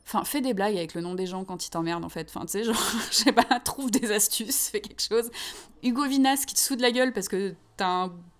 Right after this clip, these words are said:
bouchon de bouteille dans le dos. Enfin, c'était cadeau, c'était Dieu qui faisait : « Allez, niveau un, vas-y, Suzanne, tu peux tout faire, tu vois. » Bref. Tout ça pour dire, euh, ouais, j'ai toujours vachement aimé me déguiser et je pense que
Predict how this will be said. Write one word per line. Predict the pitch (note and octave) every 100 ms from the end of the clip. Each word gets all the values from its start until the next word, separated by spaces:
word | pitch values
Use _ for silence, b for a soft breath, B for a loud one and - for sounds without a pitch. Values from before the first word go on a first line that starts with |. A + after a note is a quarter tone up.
| F#3
bouchon | F#3 A#3 - C4+
de | A3 F3+ E3+ E3 -
bouteille | C4 C4+ D4 D4
dans | - B3
le |
dos. | A#3 C#4+ E4 B B B
Enfin, | - G3+
c'était | - G3 F#3+
cadeau, | E3+ A#3+ C#4 C4+
c'était | A3 G#3+ G3+
Dieu | G3 C#4+
qui | C4+
faisait : « | B3 G3+ G#3 G#3 F#4+
Allez, | D4+ A#3
niveau | B3+ F4+ F#4 E4+
un, | - D#4 A#3+ -
vas-y, | C4 E4 F4
Suzanne, | - C4+ C4+ B3 A#3+
tu | C4+
peux | - C#4+
tout | E4+
faire, | - G#3 -
tu | -
vois. » | F3+ - - - _ _ _ _ - -
Bref. | F3 - - B B B B B B B B -
Tout | -
ça | E4
pour | C#4 A3+
dire, | A3+ B3
euh, | G3+ F#3 F3+ F3
ouais, | F3+ - -
j'ai | G3
toujours | F3+ - G#3+
vachement | G3+ - A3+
aimé | A3
me | A3
déguiser | G#3 F#3 F#3 A3+ B3 E3+
et |
je | E3+
pense | G3 -
que | G3 E3+ D#3+ D#3